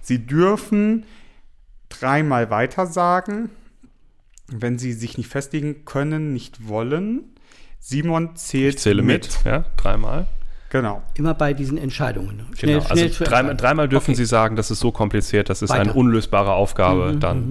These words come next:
Speaker 3: mhm, mhm. Wer f-, und wer fragt, ob ich überhaupt mitspielen will? <laughs>
Speaker 2: Das ist, das, das
Speaker 3: Komm,
Speaker 2: haben wir
Speaker 3: wir
Speaker 2: jetzt
Speaker 3: machen
Speaker 2: einfach
Speaker 3: das.
Speaker 2: so angenommen, ja.
Speaker 3: Natürlich, das weiß ich doch.
Speaker 1: Okay, los geht's. Orgel oder E-Gitarre?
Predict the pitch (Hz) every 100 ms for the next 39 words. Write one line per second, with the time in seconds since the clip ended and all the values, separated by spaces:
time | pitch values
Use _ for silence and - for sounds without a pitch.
0 | 127 135 117 127 - - - - - -
1 | 151 143 - 139 - 143 156 151 151 151
2 | 143 143 143 156 - - 175 165 196 -
3 | - - - - - - - 123 - 135
4 | - - 123 - 127 180 185 180 180 170
5 | - 151 131 113 - 85 - 160 135 113
6 | - 131 - 123 - - - - - -
7 | - - - - - - - - - -
8 | - 147 110 - - - - - - -
9 | - - - - - - 135 139 113 -
10 | - - - - - - - - - -
11 | 123 127 156 202 185 180 143 120 101 104
12 | 101